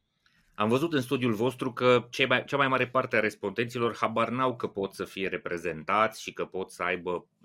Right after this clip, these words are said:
di-, uh, cum să spun eu, uh, participare în decizie în managementul școlilor, pentru că nu, nu le-a spus nimeni treaba asta, nu sunt organizați, nu au asociații ale elevilor,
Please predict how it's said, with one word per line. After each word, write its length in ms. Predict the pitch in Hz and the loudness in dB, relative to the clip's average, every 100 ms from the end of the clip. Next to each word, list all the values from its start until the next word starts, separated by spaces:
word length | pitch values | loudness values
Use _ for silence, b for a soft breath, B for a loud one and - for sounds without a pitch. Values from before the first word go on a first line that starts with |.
| 85 | -16
di-, 180 | 87 90 | -8 -4
uh, 680 | 90 85 82 76 78 67 - | -2 -2 -2 -4 -4 -6 -10
cum 120 | 92 | -16
să 140 | 90 90 | -12 -12
spun 260 | - 90 | -10 -8
eu, 260 | 87 82 78 B B - | -6 -8 -10 B B 0
uh, 240 | 87 85 - | 2 2 4
participare 800 | 92 - - - - 117 107 | 2 0 -12 -8 0 4 4
în 100 | 98 | 4
decizie 640 | 87 82 - 123 110 101 90 | 0 -2 -2 -4 0 2 2
în 240 | 87 87 | 0 -2
managementul 560 | 85 92 95 95 87 80 | -6 -6 -4 -6 -8 -12
școlilor, 580 | - 101 123 120 117 107 | -6 -2 0 2 2 0
pentru 240 | 104 104 | -4 -4
că 120 | 107 | -2
nu, 340 | 110 113 107 101 | 0 0 0 0
nu 140 | 113 | 2
le-a 120 | 110 | 2
spus 260 | 101 - 95 | 0 -8 -8
nimeni 280 | 123 139 123 | -4 -2 -2
treaba 300 | 117 113 110 | 0 2 0
asta, 240 | 107 101 | 0 -4
nu 180 | 104 110 | -2 -4
sunt 220 | 117 104 | -4 -6
organizați, 720 | 98 98 90 87 104 123 123 B B - | -4 -2 -2 0 0 0 -2 B B -2
nu 180 | 104 | 2
au 120 | 110 101 | 4 4
asociații 680 | 101 95 - 117 123 113 | 2 -2 0 0 0 0
ale 200 | 101 101 | 0 2
elevilor, 680 | 98 95 101 92 101 98 98 | 2 2 0 -2 -2 -2 -2